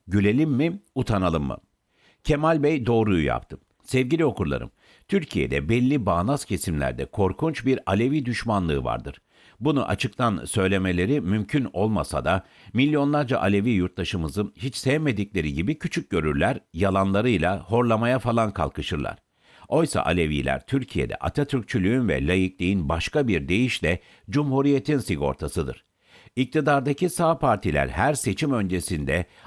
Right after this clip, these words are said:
ağızlarındaki baklayı yeniden çıkarırlar ama öyle ulu orta bağırarak değil, sessizce Fısıltı gazetesiyle, başka bir deyişle saman altından su yürüterek.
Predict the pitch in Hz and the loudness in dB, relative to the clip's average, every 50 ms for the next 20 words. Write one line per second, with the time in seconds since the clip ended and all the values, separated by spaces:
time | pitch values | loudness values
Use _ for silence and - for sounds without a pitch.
0 | - - - 101 117 127 139 127 117 143 143 135 143 139 139 135 131 - - 151 | -8 -2 0 2 2 2 0 0 0 0 0 2 2 0 0 0 0 0 0 0
1 | 113 90 104 117 113 - - 123 110 120 139 135 - - 82 85 90 131 156 147 | 0 2 0 -2 -2 -2 0 0 2 2 2 0 -2 -6 -4 -2 0 0 0 0
2 | 127 104 90 85 82 - - - 90 80 78 80 90 123 143 156 143 117 80 65 | 0 0 0 -2 -4 -6 -8 -4 -4 -2 0 2 2 2 2 2 2 0 0 -4
3 | - _ _ _ _ - 98 110 139 135 101 - - _ - 104 104 104 127 151 | -6 _ _ _ _ -4 0 2 2 2 2 0 -2 _ -2 0 2 2 4 4
4 | 151 143 120 - 120 85 73 67 71 78 82 95 117 143 143 139 127 107 - - | 2 2 0 0 0 0 0 0 0 0 2 2 2 0 0 0 -2 -4 -2 -2
5 | 95 80 73 - _ _ - - - 98 87 80 - - - 143 131 98 80 92 | 0 0 -2 -2 _ _ -16 -8 -2 -2 -2 -2 0 0 0 0 0 2 0 0
6 | 98 127 127 - _ _ - 139 - - 139 120 - 135 101 - 82 78 - 80 | 0 0 0 -4 _ _ -4 -2 -2 0 -2 0 0 -2 -2 -2 -2 0 -2 -2
7 | - - 78 73 - 92 78 65 55 - _ _ _ _ _ - 67 73 73 - | -2 -2 -6 -4 0 -2 -2 -2 -4 -8 _ _ _ _ _ -6 -4 -4 -4 -2
8 | - - 127 113 104 82 73 76 87 107 143 135 - - 87 67 - _ _ _ | -2 -2 0 2 2 0 2 0 0 2 0 0 0 -2 -2 -2 -4 _ _ _
9 | _ - - 156 165 170 185 180 151 120 107 - - 95 90 110 135 160 160 131 | _ -6 -2 0 0 0 0 0 0 0 0 0 -2 -2 0 0 0 0 -2 -4
10 | - - 151 127 90 73 69 69 - - 65 57 50 - _ | -2 0 0 2 2 2 0 -2 -2 -4 -4 -4 -6 -10 _